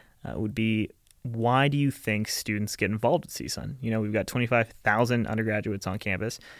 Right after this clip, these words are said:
C sun, um, is by no, by no means the most powerful <laughs> student government association in the country. But, you know, we got over a million dollars in operating budget. It's nothing to laugh at.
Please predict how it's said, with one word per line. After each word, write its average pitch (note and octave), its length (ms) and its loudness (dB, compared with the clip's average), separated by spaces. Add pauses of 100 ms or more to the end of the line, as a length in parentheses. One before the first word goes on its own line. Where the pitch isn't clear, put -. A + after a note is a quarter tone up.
(140)
C - 180 -2
sun, A2 400 2 (160)
um, D2 300 -6 (380)
is C3+ 200 2
by C#3+ 200 6
no, E3+ 340 4 (180)
by C3 120 8
no D#3 140 4
means C#3 280 4
the A2+ 60 2
most G2 200 -2
powerful - 560 0
<laughs> - 40 -20
student D3+ 360 6
government B2+ 300 6
association A2 460 2
in G2 40 -4
the A2 80 -4
country. C3 280 -2 (260)
But, - 200 6
you - 80 0
know, A2+ 120 4
we F#2 140 0
got C3 120 8
over A#2+ 160 8
a A2 60 4
million A2 240 4
dollars G#2+ 240 4
in A2+ 60 4
operating G2+ 320 2
budget. G#2+ 280 2
It's - 240 -4
nothing B2+ 340 4
to G2+ 60 -2 (200)
laugh A2 320 -2
at. - 260 -6